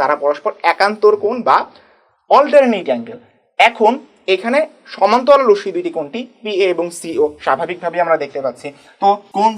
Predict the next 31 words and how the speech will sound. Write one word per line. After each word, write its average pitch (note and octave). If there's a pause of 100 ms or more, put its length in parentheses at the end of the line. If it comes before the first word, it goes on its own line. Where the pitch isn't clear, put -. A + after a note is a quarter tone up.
(140)
সিএএফ A3 (360)
সেও G#3+ (600)
পিএসি B3 (100)
এর B3
সমান, G3+ (460)
আবার B3 (340)
কোণ C4+ (260)
এসিএফ A#3 (420)
সেও D4 (560)
কোণ B3 (760)
পিএসি A3+
এর D#3
সমান। A#2+ (100)
তার G3+
মানে A#3+
কি? B3+ (320)
তারা G3+
দুইজন B3+
পরস্পর A#3 (100)
সমান G#3+
হবে। G3+ (260)
এবং G3 (100)
এটি B3+
আমরা C#4+
দেখতে G3+
পাই B2
ত্রিভুজ G#3 (240)
এএফসি G3+ (100)
তে F3+ (420)
কোণ A#3 (340)
এসিএফ, B3+